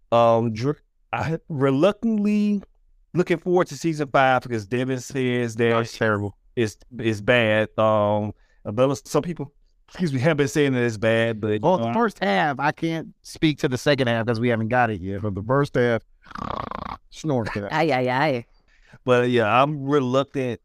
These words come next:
Speaker 1: to start that, but it's still, but in season four,
Speaker 2: Actually,
Speaker 1: still good.
Speaker 2: Not
Speaker 1: Go ahead.
Speaker 2: spoiler. Have you seen the horse ejaculation scene yet?
Speaker 1: I have,
Speaker 3: Oh,
Speaker 1: I have.
Speaker 3: oh.
Speaker 2: That
Speaker 1: Wait a minute, wait a minute, wait a minute. The jacking, when he jacked the mouth, or did, or does it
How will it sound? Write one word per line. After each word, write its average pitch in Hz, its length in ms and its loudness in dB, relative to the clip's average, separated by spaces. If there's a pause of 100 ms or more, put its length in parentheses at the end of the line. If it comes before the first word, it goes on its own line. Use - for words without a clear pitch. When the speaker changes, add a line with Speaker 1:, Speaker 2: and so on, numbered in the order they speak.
Speaker 1:
to 120 120 -4
start 139 400 2
that, 175 320 0
but 131 80 2
it's 131 180 0
still, 165 240 0
but 131 280 0 (120)
in 131 120 -2
season 180 360 -4
four, 185 240 2
Speaker 2:
Actually, 160 160 -8
Speaker 1:
still 175 160 0
good. 170 300 0 (340)
Speaker 2:
Not 151 180 2
Speaker 1:
Go 170 100 4
ahead. 190 80 0
Speaker 2:
spoiler. 123 520 -2 (320)
Have 143 160 -2
you 196 100 0
seen 185 340 -2
the 156 160 4
horse 180 400 -2
ejaculation 180 800 0
scene 185 360 -4
yet? 180 360 -2
Speaker 1:
I 269 80 4
have, 349 280 2
Speaker 3:
Oh, 403 260 0
Speaker 1:
I 262 60 -10
have. - 120 -12 (120)
Speaker 3:
oh. 403 480 2 (640)
Speaker 2:
That 190 340 2
Speaker 1:
Wait 220 100 6
a 220 40 4
minute, 190 120 2
wait 220 120 6
a 208 40 4
minute, 208 120 2
wait 214 120 2
a 185 60 -4
minute. 143 160 -6 (220)
The 147 80 -4
jacking, 185 580 0
when 170 200 0
he 175 120 -2
jacked 180 320 2
the 165 80 0
mouth, 196 540 0
or 156 260 0
did, 160 320 -2
or 147 200 -2
does 151 180 -4
it 160 180 -8